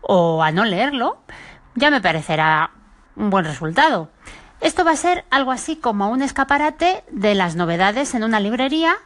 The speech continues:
pero sonoro. Sexta W,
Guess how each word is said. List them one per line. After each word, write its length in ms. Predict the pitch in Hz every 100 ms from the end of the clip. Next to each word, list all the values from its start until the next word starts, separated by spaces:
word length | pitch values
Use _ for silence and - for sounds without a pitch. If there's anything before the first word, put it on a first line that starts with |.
| _ _ _
pero 320 | 277 302 339 466
sonoro. 520 | - 302 160 156 185 _ - - - - - - - - - - - _ _ -
Sexta 540 | - 339 349 - 311
W, 600 | 285 220 160 147 147 147